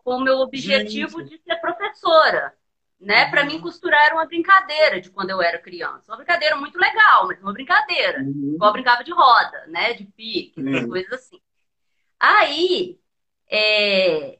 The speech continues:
Speaker 1: eu segui a minha vida dando aula, fiz mestrado.
Speaker 2: Uhum.
Speaker 1: Só que teve um momento que a vida deu um revira, né?
Speaker 2: Uhum.
Speaker 1: E vida é uma coisa que quando ela revira, a gente tem que revirar também.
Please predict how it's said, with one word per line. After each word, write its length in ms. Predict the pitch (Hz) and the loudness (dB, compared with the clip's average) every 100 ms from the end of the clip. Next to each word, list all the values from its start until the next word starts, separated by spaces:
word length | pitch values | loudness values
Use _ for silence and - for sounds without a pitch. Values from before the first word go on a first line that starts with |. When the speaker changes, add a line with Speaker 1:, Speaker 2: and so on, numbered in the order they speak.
| _ | _
Speaker 1:
eu 180 | 240 311 | 0 0
segui 560 | - 403 269 294 330 453 | 0 -2 -2 0 2 2
a 60 | |
minha 240 | 277 247 240 214 | 0 0 0 -2
vida 360 | 233 302 330 | -8 -4 -2
dando 300 | 247 233 277 | 0 -2 0
aula, 440 | 254 233 - 208 - | 4 6 4 0 -4
fiz 180 | 180 180 | -6 -4
mestrado. 760 | 233 - 262 233 175 175 - | -8 -8 -2 2 4 2 0
Speaker 2:
Uhum. 100 | 196 _ _ _ _ | -12 _ _ _ _
Speaker 1:
Só 80 | 277 | -8
que 120 | 381 | -8
teve 180 | 370 359 | -6 -2
um 80 | 381 | 0
momento 380 | 403 339 359 359 | 2 2 2 2
que 60 | |
a 160 | 381 359 | 0 0
vida 460 | 294 302 381 370 370 | -4 -2 0 -2 -2
deu 160 | 349 | 0
um 160 | 370 370 | 4 2
revira, 840 | - 415 370 311 311 240 156 - _ _ _ _ _ | 2 -2 -2 -2 0 0 -2 -10 _ _ _ _ _
né? 400 | 156 160 175 196 _ _ | -10 -6 -6 -8 _ _
Speaker 2:
Uhum. 280 | 139 139 139 | -14 -12 -6
Speaker 1:
E 220 | 254 359 247 | 0 2 2
vida 280 | 277 370 403 | 4 4 6
é 40 | |
uma 200 | 427 415 | 2 2
coisa 200 | - 349 | 2 0
que 100 | 370 | 0
quando 200 | 359 370 381 | -2 2 4
ela 120 | 370 | 2
revira, 640 | 320 277 - 220 302 359 269 | 2 -2 -2 -4 0 2 2
a 40 | |
gente 180 | 269 294 | -2 -8
tem 140 | 330 | -8
que 120 | 349 | -4
revirar 640 | 359 381 349 392 285 262 269 | -4 -4 -4 0 4 4 4
também. 580 | 240 240 302 349 202 | -2 -2 0 0 -2